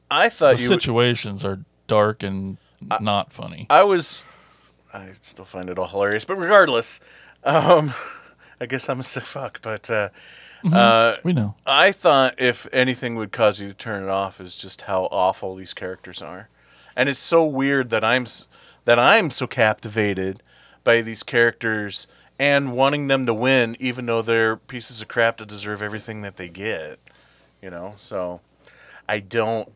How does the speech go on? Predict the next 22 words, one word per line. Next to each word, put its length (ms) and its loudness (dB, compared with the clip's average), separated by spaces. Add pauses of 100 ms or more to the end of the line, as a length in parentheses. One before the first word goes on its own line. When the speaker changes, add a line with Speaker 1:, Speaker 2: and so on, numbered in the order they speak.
(120)
Speaker 1:
I 60 -6
don't 260 -2
Speaker 2:
I 20 6
don't 180 4
know 140 4
that 140 4
I 60 6
Speaker 1:
understand 100 2
Speaker 2:
want 160 2
them 180 -2
to 120 -8
win. 440 -2 (640)
Yeah. 300 -6 (160)
Speaker 1:
Yeah, 340 2 (220)
but, 260 4 (880)
I 60 -10
mean, 100 -4
you're 100 -4
still 240 -4
following 600 -2
their 100 -4
story. 800 -4